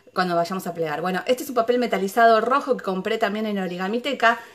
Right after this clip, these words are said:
Viene así. Ahí lo ven. También viene en color verde. Y también viene, creo que en color rosa y en color azul.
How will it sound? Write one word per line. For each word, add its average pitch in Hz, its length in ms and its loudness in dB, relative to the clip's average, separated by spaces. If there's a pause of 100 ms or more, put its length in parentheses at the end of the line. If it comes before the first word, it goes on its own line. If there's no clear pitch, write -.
(1160)
Viene 175 320 -12
así. 254 500 -6 (1600)
Ahí 151 160 -14
lo 156 140 -8
ven. 196 400 -4
También 180 320 -2
viene 196 160 -2
en 180 100 -4
color 170 300 2
verde. 220 580 2 (680)
Y 175 140 -10
también 180 460 0
viene, 208 600 0 (220)
creo 202 220 0
que 196 60 -6
en 175 100 -4
color 185 360 0
rosa 254 680 2
y 185 140 -6
en 175 160 -6
color 175 540 0
azul. 240 520 -2